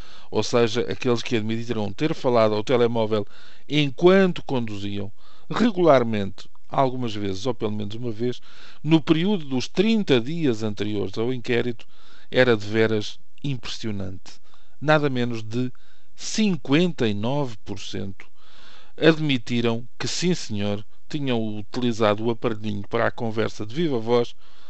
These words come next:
ao mesmo tempo que conduziam. Este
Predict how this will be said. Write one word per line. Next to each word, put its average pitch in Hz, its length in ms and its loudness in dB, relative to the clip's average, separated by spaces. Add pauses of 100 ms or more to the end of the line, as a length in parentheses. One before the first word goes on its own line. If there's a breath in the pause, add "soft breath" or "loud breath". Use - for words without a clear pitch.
(240 soft breath)
ao 156 160 4
mesmo 110 400 2
tempo 98 320 -4
que - 160 -4
conduziam. 98 640 -4 (640 loud breath)
Este 180 500 4